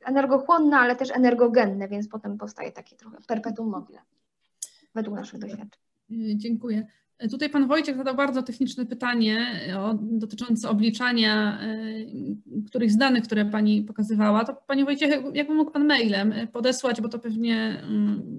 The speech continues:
Speaker 2: ciężko też będzie tłumaczyć <laughs> bez dokumentu, y, w ręce.
Speaker 1: Mhm.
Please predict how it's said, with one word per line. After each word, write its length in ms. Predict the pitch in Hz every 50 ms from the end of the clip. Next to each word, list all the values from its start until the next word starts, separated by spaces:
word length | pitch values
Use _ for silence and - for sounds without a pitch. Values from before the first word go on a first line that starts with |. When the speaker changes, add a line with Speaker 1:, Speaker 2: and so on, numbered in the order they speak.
| - - - - - -
Speaker 2:
ciężko 320 | - - 226 208 - 226
też 140 | 214 220 208
będzie 240 | 214 214 208 214 214
tłumaczyć 500 | - - 220 214 208 208 208 214 208 -
<laughs> 60 | - 208
bez 120 | 233 -
dokumentu, 680 | - 226 - - 226 220 214 214 208 226 226 226 -
y, 280 | - 226 220 220 220 214
w 60 | 208
ręce. 340 | 214 226 214 214 214 - 285
Speaker 1:
Mhm. 260 | 294 311 311 - -